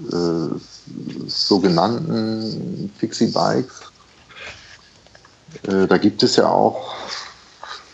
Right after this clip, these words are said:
ein Magazin, ich glaube aus Köln. Und, ähm, vielleicht auch nicht so essayistisch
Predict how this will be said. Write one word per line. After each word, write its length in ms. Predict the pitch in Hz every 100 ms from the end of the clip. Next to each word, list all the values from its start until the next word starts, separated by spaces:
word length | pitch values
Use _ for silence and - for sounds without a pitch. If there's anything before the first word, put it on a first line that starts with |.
| - - - 104
ein 100 | 104
Magazin, 640 | 101 101 104 - 110 107
ich 100 | -
glaube 200 | - -
aus 140 | -
Köln. 480 | - - 98 113 117 117 - - _ _ - - - - - - - - - _ -
Und, 600 | 95 95 92 90 85 - 90
ähm, 540 | 87 87 87 87 87 82 - - - _ _ _ - - - - -
vielleicht 480 | - 95 104 127 107
auch 120 | 107
nicht 120 | 104
so 80 | -
essayistisch 840 | - - 85 107 - 170 160 -